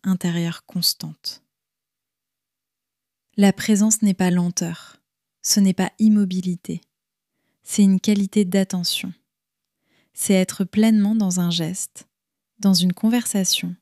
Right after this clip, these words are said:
dans un silence, sans courir vers la suite. La vraie question que pose cette carte n'est pas « Est-ce que la vie va trop vite ? »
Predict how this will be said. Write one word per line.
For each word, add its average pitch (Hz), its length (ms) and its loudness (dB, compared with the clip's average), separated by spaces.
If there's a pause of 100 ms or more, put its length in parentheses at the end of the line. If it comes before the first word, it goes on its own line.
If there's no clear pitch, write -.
(680)
dans 190 260 2
un 170 80 -2
silence, - 720 -4 (640)
sans - 280 0
courir 180 400 -2
vers 165 180 -4
la 165 100 -4
suite. - 580 -8 (1700)
La 202 140 4
vraie 208 240 0
question - 380 -2
que 233 100 -2
pose 196 220 -2
cette 190 220 -2
carte - 260 -4
n'est 196 160 2
pas « 175 320 -6 (520)
Est-ce 202 200 0
que 214 100 -2
la 196 160 2
vie 185 160 -2
va 180 160 -2
trop - 220 -8
vite ? » - 440 -12